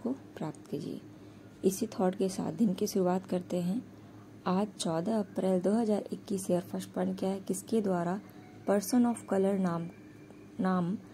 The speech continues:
व्यक्ति को अंतरिक्ष में भेजा जाएगा? तो ये किसके द्वारा भेजा, भेजा जा रहा है? तो ये नासा के द्वारा भेजा जा रहा है। और अभी को-, आ, ये किसके द्वारा, मतलब कि कौन से मिशन में भेजा जाएगा?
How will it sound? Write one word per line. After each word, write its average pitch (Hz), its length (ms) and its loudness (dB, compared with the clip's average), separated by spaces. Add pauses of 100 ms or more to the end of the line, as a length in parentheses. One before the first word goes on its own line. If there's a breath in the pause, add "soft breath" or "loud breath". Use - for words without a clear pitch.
(280 loud breath)
व्यक्ति 190 420 4
को 208 220 4
अंतरिक्ष 185 520 0
में 202 100 4
भेजा 170 260 4
जाएगा? 160 360 0
तो - 160 -4
ये 180 40 4
किसके 190 300 2
द्वारा 208 200 4
भेजा, 202 400 2
भेजा 202 340 4
जा 202 160 6
रहा 208 100 4
है? 247 140 4 (500 loud breath)
तो 226 60 4
ये 226 60 8
नासा 190 400 4
के 196 180 0
द्वारा 180 320 4 (540)
भेजा 170 320 6
जा 160 140 -2
रहा 160 160 -2
है। 156 140 -4 (360)
और 202 240 2 (280)
अभी 196 200 4 (840)
को-, - 200 -4
आ, 175 220 6
ये - 340 4
किसके 190 600 0
द्वारा, 214 240 4
मतलब 196 280 2
कि 190 180 -2 (360)
कौन 196 200 10
से 220 120 6
मिशन 220 220 6
में 220 120 8
भेजा 208 200 6
जाएगा? 208 280 4